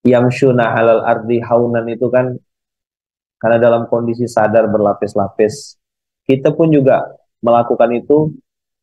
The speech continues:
karena ini bagian dari ketaatan kita kepada Allah, kecintaan kita kepada Rasulullah. Jadi teman-teman,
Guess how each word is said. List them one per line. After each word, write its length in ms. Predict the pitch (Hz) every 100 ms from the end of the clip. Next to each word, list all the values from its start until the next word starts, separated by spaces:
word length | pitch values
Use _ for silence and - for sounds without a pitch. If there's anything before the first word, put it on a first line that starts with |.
| _ _ _
karena 240 | 135 139 143
ini 400 | 143 160 165 143 - _ _ _ _ _ _ _ _ _ -
bagian 560 | 135 135 139 147 127
dari 240 | 117 113 113
ketaatan 560 | 113 107 107 - 107
kita 240 | 107 104 -
kepada 400 | 101 104 98 98
Allah, 320 | 101 113 - 113
kecintaan 480 | - 110 104 104
kita 240 | 107 113 -
kepada 320 | - 104 98
Rasulullah. 640 | 98 101 98 98 90 87 _ _
Jadi 240 | 101 113
teman-teman, 480 | 131 123 120 127 131